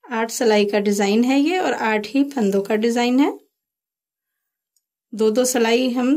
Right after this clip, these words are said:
दोनों कलर से करेंगे। पहला फंदा बिना बुना लेंगे, दूसरा फंदा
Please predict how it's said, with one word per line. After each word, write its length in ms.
दोनों 300
कलर 240
से 160
करेंगे। 420
पहला 300
फंदा 380
बिना 320
बुना 260
लेंगे, 340
दूसरा 420
फंदा 360